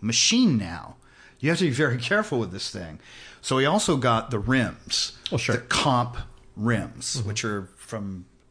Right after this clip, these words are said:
Speaker 1: ten to, like, twelve inches, eleven inches. So he takes the rear rims and puts them on the front and gets these crazy big fat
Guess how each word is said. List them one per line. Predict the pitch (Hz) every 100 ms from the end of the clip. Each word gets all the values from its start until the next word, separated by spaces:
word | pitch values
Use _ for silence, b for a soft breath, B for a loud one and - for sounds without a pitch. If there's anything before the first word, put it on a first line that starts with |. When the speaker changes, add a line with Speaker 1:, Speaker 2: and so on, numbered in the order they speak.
| -
Speaker 1:
ten | 127 110 110
to, | 104
like, | 92 - _ -
twelve | - 110 101
inches, | 104 107 107 90
eleven | 92 98 98
inches. | 98 - 98 - B B B B B B -
So | - 131 117 110 107 107 - -
he | 127
takes | 117 156 -
the | 120
rear | 135 151
rims | 151 135 135 131 117
and | 113
puts | 139 127
them | 131
on | 120
the | 117
front | 123 120 120
and | 104
gets | 113 -
these | 101 -
crazy | - 120 127 123
big | 117 120 123 113
fat | - - 107 107